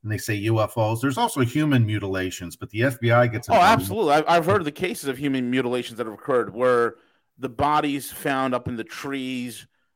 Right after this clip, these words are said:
Speaker 2: uh, they're, they're human
Speaker 1: Yes.
Speaker 2: mutilations. I've, I've heard cases in Brazil where, uh, an individual, the type of lesions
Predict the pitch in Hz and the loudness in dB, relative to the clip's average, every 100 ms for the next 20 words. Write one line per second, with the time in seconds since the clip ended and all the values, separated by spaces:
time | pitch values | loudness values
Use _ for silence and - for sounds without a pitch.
0 | _ 113 113 117 117 107 123 120 107 147 | _ -6 -2 -2 -4 -8 -10 -8 -6 -4
1 | 135 135 127 127 131 127 117 123 120 127 | -2 -2 -4 -4 -6 -4 -4 -2 -4 -4
2 | 139 107 139 123 120 117 117 117 117 101 | -6 -10 -14 -14 -12 -12 -10 -10 -10 -10
3 | 110 110 143 135 117 - _ _ _ _ | -8 0 2 2 0 -6 _ _ _ _
4 | - 113 123 120 120 113 110 - 117 110 | -8 0 2 4 2 2 -2 -4 -2 -2
5 | 107 123 135 147 131 147 143 139 131 120 | -2 -2 -2 -2 0 0 0 -2 0 0
6 | 104 120 - 160 151 123 104 101 _ 120 | 0 -6 -2 -4 -4 -8 -12 -20 _ -18
7 | 117 151 202 190 147 135 120 120 | -12 -8 -6 -6 -2 -2 -4 -8